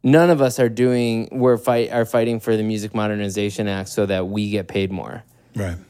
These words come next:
Speaker 1: We're doing it so that the next generation has a fair shake and that
Speaker 2: Exactly.
Speaker 1: the music industry becomes right
Speaker 2: Exactly.
Speaker 1: and becomes fair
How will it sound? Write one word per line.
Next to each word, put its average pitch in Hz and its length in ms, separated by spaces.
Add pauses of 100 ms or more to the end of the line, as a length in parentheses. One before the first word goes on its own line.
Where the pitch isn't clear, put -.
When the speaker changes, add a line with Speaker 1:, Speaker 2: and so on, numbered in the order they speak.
(140)
Speaker 1:
We're 127 160
doing 135 360
it 113 160
so 110 220
that 104 360
the 110 100
next 113 300
generation 107 560
has 101 220
a 98 60
fair 98 220
shake 101 460 (160)
and 117 160
that 110 140
Speaker 2:
Exactly. 107 100
Speaker 1:
the 104 60
music 113 260
industry 101 380
becomes 95 400
right 87 440 (220)
Speaker 2:
Exactly. 98 420 (120)
Speaker 1:
and 104 80
becomes 104 400
fair 95 480